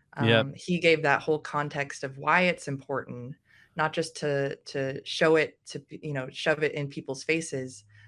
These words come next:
Speaker 2: but this
Speaker 1: Right.
Speaker 2: is why we have to open our eyes and look. Um, th-, you know, the truth is,
Speaker 1: Agreed.
Speaker 2: is visually displayed. So, um, yeah, that was, and it, I was really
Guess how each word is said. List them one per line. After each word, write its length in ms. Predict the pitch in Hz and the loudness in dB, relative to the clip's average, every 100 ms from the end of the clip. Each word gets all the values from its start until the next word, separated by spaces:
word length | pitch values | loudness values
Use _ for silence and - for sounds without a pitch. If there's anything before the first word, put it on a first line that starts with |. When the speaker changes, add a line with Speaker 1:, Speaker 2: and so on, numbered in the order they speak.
| - - | -12 -4
Speaker 2:
but 140 | 143 | 0
this 140 | 156 190 | 2 2
Speaker 1:
Right. 80 | |
Speaker 2:
is 120 | 165 143 | 0 0
why 200 | 139 147 | 2 2
we 120 | 151 | 0
have 140 | 143 | -4
to 100 | - | -8
open 240 | 143 139 139 | -8 -6 -4
our 160 | 135 131 | -2 -2
eyes 200 | 131 127 | -2 -6
and 140 | 123 | -6
look. 340 | 139 127 - - - | -6 -6 -10 -18 -14
Um, 420 | 135 135 139 - _ _ | -12 -12 -16 -20 _ _
th-, 160 | _ - _ | _ -20 _
you 120 | 147 | -8
know, 80 | 135 | -2
the 100 | 113 | 0
truth 280 | 98 110 113 | 4 6 8
is, 220 | 110 101 | 6 4
Speaker 1:
Agreed. 140 | 95 - 156 | -2 -8 -6
Speaker 2:
is 320 | 143 139 - _ _ _ _ _ _ - | -4 -6 -12 _ _ _ _ _ _ -8
visually 460 | 143 180 180 156 | 2 4 4 2
displayed. 600 | 147 143 - 147 139 139 - - - - _ - | 2 -4 -4 -2 -2 -6 -14 -20 -20 -20 _ -14
So, 540 | - 147 135 135 - | -6 -2 -2 -4 -6
um, 420 | 143 139 135 135 - | -8 -6 -6 -10 -10
yeah, 220 | 160 143 | -2 2
that 180 | 139 151 | 4 2
was, 340 | 156 147 - - _ _ _ _ - - | 0 -4 -10 -18 _ _ _ _ -12 -4
and 240 | 165 160 | -4 -4
it, 400 | - - 156 - - | -6 -2 -2 -4 2
I 160 | 175 | 2
was 240 | 175 180 185 | 4 0 0
really 500 | 185 190 185 180 | 0 0 0 -2